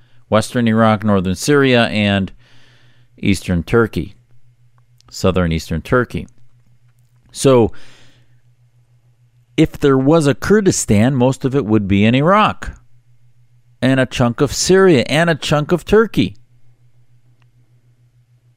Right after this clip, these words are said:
I have to tell you, I have never been in favor of a Kurdish state. Throughout the Syrian Revolution, I worked closely and was very, very sympathetic to the Kurdish community and felt that their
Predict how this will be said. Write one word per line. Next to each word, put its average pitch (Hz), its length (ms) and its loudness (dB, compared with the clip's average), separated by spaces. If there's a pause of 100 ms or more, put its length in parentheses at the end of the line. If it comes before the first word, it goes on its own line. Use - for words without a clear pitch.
(160)
I 120 60 0
have 143 160 0
to 131 100 -6
tell 131 220 -2
you, 113 120 2
I 110 180 0
have 120 280 0
never 123 600 0 (1300)
been 107 300 0
in 98 140 0
favor 98 520 -2
of 82 600 -8 (500)
a 90 80 -10
Kurdish 78 480 -8
state. 85 440 -6 (2000)
Throughout 123 340 0
the 120 60 -6
Syrian 113 340 0
Revolution, 104 480 2
I 98 80 2
worked 98 220 2
closely 104 640 0 (100)
and 95 160 -4
was 90 140 -2
very, 101 420 2
very 98 300 2
sympathetic 92 600 0
to 98 100 -2
the - 80 -6
Kurdish 90 340 0
community 95 520 0
and 101 120 0
felt 101 240 2
that 90 180 -2
their 98 300 2